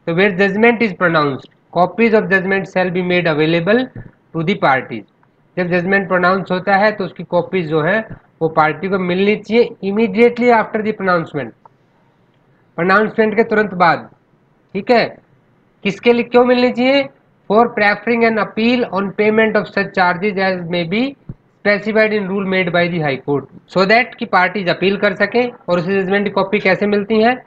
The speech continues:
he need to pay some charges, हर एक हाई Court अपने state में कुछ rules बनाता है for these court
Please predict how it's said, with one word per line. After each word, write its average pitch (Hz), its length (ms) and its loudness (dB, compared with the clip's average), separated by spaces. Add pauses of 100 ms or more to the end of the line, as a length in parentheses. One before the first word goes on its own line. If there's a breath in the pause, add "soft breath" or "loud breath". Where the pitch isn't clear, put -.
(320)
he 208 160 0
need 214 280 2 (160)
to 202 80 -4 (200)
pay 226 260 6
some 208 180 -4
charges, 175 440 0 (640)
हर 175 180 0
एक 226 200 -2
हाई 190 200 0
Court 208 240 -2
अपने 208 260 0
state 190 320 -2
में 196 140 -4
कुछ 175 160 -6
rules 180 280 -4
बनाता 180 420 2
है 202 180 -2 (100)
for 185 100 -4
these 165 280 -4 (220)
court 170 200 -2